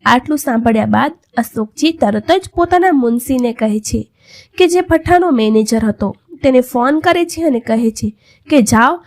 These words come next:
ત્યાં સુખદેવ અને તેની પત્ની અને તેની દીકરીને લઈને ઘરે આવો ઝટપટ." મિત્રો, ઘરમાં કલોહલ મચી જાય છે. જ્યારે હર્ષની માતાને આ વાત સાંભળે છે, ત્યારે કહે છે, "અરે, હું તો કહી રહી હતી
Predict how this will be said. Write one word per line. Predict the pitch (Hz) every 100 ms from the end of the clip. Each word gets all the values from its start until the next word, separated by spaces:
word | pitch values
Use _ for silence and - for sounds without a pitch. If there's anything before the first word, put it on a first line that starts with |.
| _ -
ત્યાં | 403 392
સુખદેવ | 349 330 339 349 370
અને | - 359 370
તેની | 370 370
પત્ની | 370 269 262 285 269
અને | - 302
તેની | - 285 240
દીકરીને | 208 240 330 381 320
લઈને | 226 220 285
ઘરે | 370 220 247
આવો | 302 208 226
ઝટપટ." | 285 247 214 - 202 - _ _ -
મિત્રો, | 220 220 359 311 - _ _ -
ઘરમાં | 269 330 349 381
કલોહલ | 381 262 262 254 285 339
મચી | 220 214 220
જાય | 214 214
છે. | 214 - - _ -
જ્યારે | 226 302 339 359
હર્ષની | 294 285 - 339
માતાને | 302 240 240 240 247
આ | 226 226
વાત | 226 233
સાંભળે | - 220 226 311
છે, | 349 254 220 - - _
ત્યારે | 320 339 381
કહે | 370 233 233
છે, | 220 - 226 226 - -
"અરે, | - 269 302
હું | 359 - _ 294
તો | 302 381
કહી | 381 302 349
રહી | 381 339
હતી | 269 262 233 262